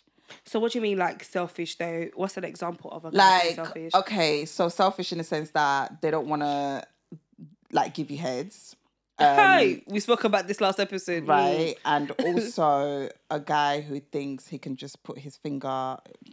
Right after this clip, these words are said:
Speaker 2: <gasps> and think that works.
Speaker 1: Ray.
Speaker 2: That doesn't work.
Speaker 1: Do you know I hate that? That aggressive fingering.
Speaker 2: Yeah, that doesn't work. And, and also, whilst,
Speaker 1: Oh, Jesus.
Speaker 2: whilst,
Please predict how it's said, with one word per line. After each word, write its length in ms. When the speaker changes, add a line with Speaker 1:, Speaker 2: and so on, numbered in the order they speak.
Speaker 2:
<gasps> 1300
and 180
think 280
that 220
works. 260
Speaker 1:
Ray. 460
Speaker 2:
That 200
doesn't 340
work. 320
Speaker 1:
Do 100
you 40
know 140
I 100
hate 280
that? 240
That 160
aggressive 640
fingering. 640
Speaker 2:
Yeah, 260
that 240
doesn't 280
work. 500
And, 360
and 160
also, 540
whilst, 540
Speaker 1:
Oh, 220
Jesus. 280
Speaker 2:
whilst, 460